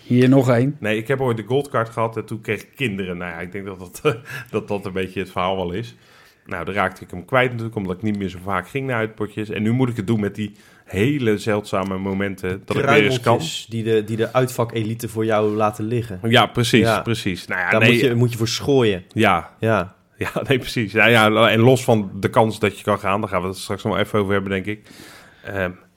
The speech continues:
Speaker 2: ja, het, het, het, prijzig is het wel om naar een uitpot te gaan. Ik bedoel, als je alle uitpotjes mee wil pakken, ja, dat
Speaker 3: Nou.
Speaker 2: moet je even optellen bij elkaar, een
Speaker 3: Ja,
Speaker 2: jaar lang.
Speaker 3: absoluut.
Speaker 2: Europees erbij. Dan, eh, schrik je toch behoorlijk.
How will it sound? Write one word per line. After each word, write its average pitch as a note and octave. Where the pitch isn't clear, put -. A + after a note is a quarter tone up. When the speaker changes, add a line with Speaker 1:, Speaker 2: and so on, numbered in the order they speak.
Speaker 2:
ja, -
het, -
het, -
het, G#2
prijzig F#2+
is F#2+
het G#2+
wel A#2
om F#2+
naar F2+
een G#2
uitpot F#2+
te F2+
gaan. E2+
Ik F#2
bedoel, F#2+
als F#2+
je -
alle G2
uitpotjes A2+
mee G2
wil F2+
pakken, F2+
ja, F#2+
dat F#2+
Speaker 3:
Nou. F#2
Speaker 2:
moet A2
je G2
even -
optellen A#2
bij F2+
elkaar, F2+
een F#2
Speaker 3:
Ja, G#2+
Speaker 2:
jaar F#2+
lang. F2+
Speaker 3:
absoluut. A#2
Speaker 2:
Europees G2
erbij. F2
Dan, F#2+
eh, F#2
schrik G2+
je -
toch F2
behoorlijk. G#2